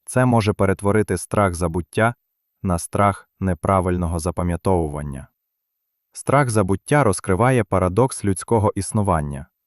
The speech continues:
Ми єдині істоти, які усвідомлюють власну минущість і відчайдушно борються з нею. Кожен твір мистецтва,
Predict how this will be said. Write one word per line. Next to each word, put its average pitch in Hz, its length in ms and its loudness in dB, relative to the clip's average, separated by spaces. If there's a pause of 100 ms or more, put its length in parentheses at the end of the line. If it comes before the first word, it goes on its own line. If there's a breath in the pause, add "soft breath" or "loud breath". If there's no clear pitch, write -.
(540)
Ми 120 180 4
єдині 104 440 4
істоти, - 640 -4 (240)
які 98 260 0
усвідомлюють 104 760 0
власну 95 440 -2
минущість 87 800 -4 (320)
і 101 120 0
відчайдушно 101 840 -2 (140)
борються 87 580 0
з 78 80 -8
нею. 71 340 -8 (960)
Кожен 127 380 2
твір 107 260 2
мистецтва, 90 720 -2